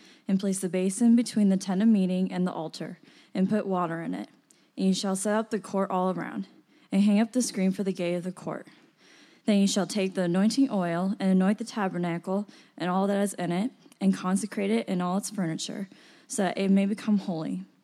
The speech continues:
You shall also anoint the altar of burnt offering and all its utensils, and consecrate the altar, so that the altar may become most holy. You shall also anoint the basin and its stand, and consecrate it.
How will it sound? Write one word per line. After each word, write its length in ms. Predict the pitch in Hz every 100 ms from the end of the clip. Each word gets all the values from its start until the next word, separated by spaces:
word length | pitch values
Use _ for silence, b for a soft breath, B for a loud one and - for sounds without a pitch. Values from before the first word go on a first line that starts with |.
| b b b
You 60 | 202
shall 200 | 202 -
also 360 | 190 202 262
anoint 300 | 254 220 208
the 80 | 220
altar 320 | 202 190 -
of 120 | 175 156
burnt 220 | 190 -
offering 540 | 170 165 - 165 220 - b b
and 100 | 170
all 180 | 180 180
its 140 | 190
utensils, 800 | 254 233 196 190 - 196 240 - -
and 160 | 190 185
consecrate 500 | - 190 185 208 208
the 120 | -
altar, 460 | 175 165 - 175 190 B B B
so 160 | - -
that 120 | 185
the 80 | 185
altar 340 | 190 190 233
may 140 | 208 190
become 400 | 196 190 190 185
most 240 | 180 185
holy. 440 | - 165 - 196 - - - b b b b b
You 80 |
shall 180 | 190 190
also 380 | - 196 202 262
anoint 300 | 247 214 226
the 60 | 233
basin 440 | 202 185 - 185
and 140 | 180
its 120 | 190 190
stand, 460 | - - - - -
and 180 | - 190
consecrate 600 | 190 185 175 180 - 71
it. 140 | 78